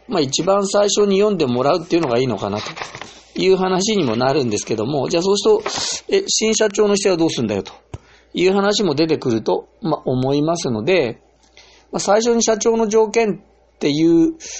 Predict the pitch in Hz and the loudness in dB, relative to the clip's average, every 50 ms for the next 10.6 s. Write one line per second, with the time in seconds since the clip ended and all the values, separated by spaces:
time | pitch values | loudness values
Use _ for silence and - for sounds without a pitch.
0 | - _ - 370 359 - 403 - 453 403 415 277 240 277 285 330 180 147 151 160 | -14 _ -2 2 2 4 2 2 -2 -6 -4 0 0 2 2 2 2 2 2 0
1 | 175 170 175 135 123 131 135 131 123 107 104 - - 127 110 110 113 160 185 175 | 0 0 0 0 0 0 -2 -2 -2 -4 -4 -6 -6 -6 -6 -4 -4 -2 -2 -2
2 | 139 143 165 151 139 151 - - 226 220 - 226 220 220 220 220 208 208 202 202 | -2 -2 -2 0 0 0 0 0 -2 0 0 -2 0 0 0 0 0 0 0 -2
3 | 190 202 202 196 190 - 190 - - - 185 180 185 180 151 107 95 95 131 120 | 0 -2 -2 -2 -2 -4 -6 -6 -4 -4 -4 -2 -2 -2 -2 -4 -4 -6 -4 -4
4 | 117 113 107 113 - _ - - - - - - _ _ - 226 220 196 165 - | -4 -4 -6 -8 -12 _ -20 -20 -20 -18 -20 -20 _ _ -4 -2 -2 0 -2 -2
5 | - 220 226 220 208 226 214 202 - 220 214 208 208 202 190 185 - 196 175 - | 0 0 0 0 2 0 0 0 2 2 2 2 2 0 0 -2 -2 -4 -4 -2
6 | - 190 185 180 175 175 170 160 165 156 123 104 - - _ _ _ _ _ _ | 0 0 2 2 2 2 2 2 0 0 -2 -2 -4 -8 _ _ _ _ _ _
7 | - 156 160 147 131 120 110 107 120 - _ _ _ _ _ _ _ - _ - | 0 0 0 2 0 -2 -4 -4 -8 -10 _ _ _ _ _ _ _ -20 _ -20
8 | - _ _ _ - 180 - 214 220 220 214 - 214 208 208 196 202 214 214 - | -20 _ _ _ -6 -2 0 0 0 0 -2 -4 -4 -2 0 0 2 2 0 -2
9 | - - _ _ _ _ _ _ - 190 175 170 165 - 175 170 156 127 113 110 | -4 -12 _ _ _ _ _ _ -2 0 0 0 0 -2 -2 -2 0 -2 -2 -2
10 | - 120 107 107 139 131 120 110 104 - - | -2 -4 -2 0 0 -2 -2 -4 -6 -10 -12